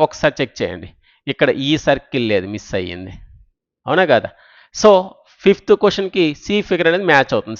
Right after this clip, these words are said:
సేమ్ ఫిగర్ ఉంది. మరి లాస్ట్ ఫిగర్ ఎందుకు కాదంటే యారో సింబల్స్ ఇక్కడ లేవు ఇలాగా. ఓకేనా? So ఫిఫ్త్ వన్ ఆన్సర్ సి. మరి సిక్స్త్ వన్ చూడండి. సిక్స్త్ వన్ కానీ చూసుకుంటే ఇది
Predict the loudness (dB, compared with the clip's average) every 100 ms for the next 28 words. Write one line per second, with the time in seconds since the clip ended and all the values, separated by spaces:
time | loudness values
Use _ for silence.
0 | 0 0 0 -2 -4 -4 -10 -16 _ _
1 | _ _ _ 0 6 10 10 8 4 2
2 | 4 4 2 -2 0 2 0 -2 -2 4
3 | 6 6 4 0 -4 -8 -6 -6 -8 -8
4 | -6 -4 -4 -6 -10 -10 -18 _ -20 _
5 | _ _ _ _ _ _ _ _ _ -12
6 | 0 0 0 _ _ -4 -4 -2 -6 -4
7 | -2 0 0 -2 -4 -8 -4 -4 -4 _
8 | -20 -20 _ -2 2 2 0 -4 -4 -4
9 | -2 -4 -4 -10 _ _ _ _ _ _
10 | -2 -2 2 2 4 2 2 -2 -2 -8
11 | -4 -6